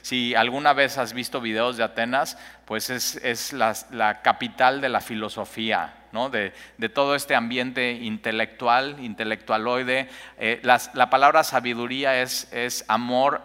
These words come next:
al, al conocimiento, amor a la sabiduría, y eso es lo que ellos hacían, amaban eso. Y Pablo llega a esta ciudad y mira lo que sucede en el versículo dieciséis. Mientras Pablo los esperaba en Atenas, a Silas y a Timoteo,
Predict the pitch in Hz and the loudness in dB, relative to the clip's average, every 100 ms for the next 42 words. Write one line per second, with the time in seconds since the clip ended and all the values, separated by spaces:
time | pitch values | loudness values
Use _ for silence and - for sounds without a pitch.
0 | - 113 107 107 - 107 104 113 107 - | -2 0 0 -4 -6 -6 -4 -4 -4 -4
1 | 117 113 123 123 123 117 110 117 127 127 | -4 -2 -2 -2 2 2 2 2 2 2
2 | - 104 101 - 110 104 107 110 113 131 | 2 2 0 0 -2 -2 -4 -4 -4 2
3 | 131 135 - - - - 113 131 139 160 | 2 2 -2 -18 -20 -8 -2 0 -2 -2
4 | 135 123 139 139 127 - 135 120 104 107 | -2 -2 -4 0 -2 -2 -2 -2 0 0
5 | 120 127 127 117 117 123 120 - 139 160 | 2 4 2 0 -4 -4 -6 2 2 2
6 | 147 135 135 131 127 - 120 120 117 120 | -2 0 2 2 2 -2 -4 -2 0 0
7 | 117 117 120 117 104 104 - - 104 107 | -4 -4 -2 -2 -4 -12 -12 -6 -4 -4
8 | 104 95 95 95 110 101 110 98 95 90 | -6 -10 -10 -10 -12 -10 -8 -8 -8 -10
9 | - 104 98 - - _ _ _ _ _ | -10 -8 -10 -14 -20 _ _ _ _ _
10 | _ _ - - - 127 135 135 127 - | _ _ -20 -20 -14 -2 -2 2 2 6
11 | 151 165 170 147 110 117 - 123 135 139 | 6 6 4 0 -4 -8 -2 2 4 4
12 | 120 110 - 139 143 107 151 - - _ | 2 -2 0 -2 2 0 -2 -10 -14 _
13 | _ _ _ - - 104 - 135 135 131 | _ _ _ -10 0 0 0 2 2 2
14 | 110 104 117 110 101 120 117 120 | -4 -4 -6 -6 -2 0 0 -2